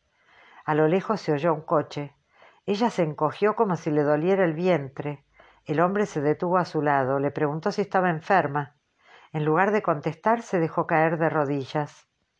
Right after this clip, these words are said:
Él hizo lo que ella había previsto. Se colocó cerca de ella y se inclinó hacia adelante. Ella dijo que le había dado un mareo repentino. ¿Podía él ayudarla a llegar al coche? Estaba muy cerca.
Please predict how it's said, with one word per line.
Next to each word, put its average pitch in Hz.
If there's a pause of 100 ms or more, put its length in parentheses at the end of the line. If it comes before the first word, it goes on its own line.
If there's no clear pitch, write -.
(540)
Él 214
hizo 240
lo 214
que 151
ella 165
había 147
previsto. 170 (240)
Se -
colocó 147
cerca 185
de 208
ella 226
y 170
se -
inclinó 151
hacia 170
adelante. 147 (960)
Ella 208
dijo 208
que 185
le 160
había 175
dado 190
un 175
mareo 170
repentino. 160 (320)
¿Podía 226
él 240
ayudarla 208
a 202
llegar 170
al 185
coche? 220 (640)
Estaba 185
muy 165
cerca. 147